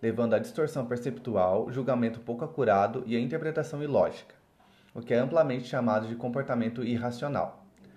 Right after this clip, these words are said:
ou seja, leva a uma decisão que não é a melhor possível em determinada situação.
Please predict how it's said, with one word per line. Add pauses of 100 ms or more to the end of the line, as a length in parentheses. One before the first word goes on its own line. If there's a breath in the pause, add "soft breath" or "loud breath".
(240 loud breath)
ou
seja, (320 loud breath)
leva
a
uma
decisão
que
não
é
a
melhor
possível
em
determinada
situação.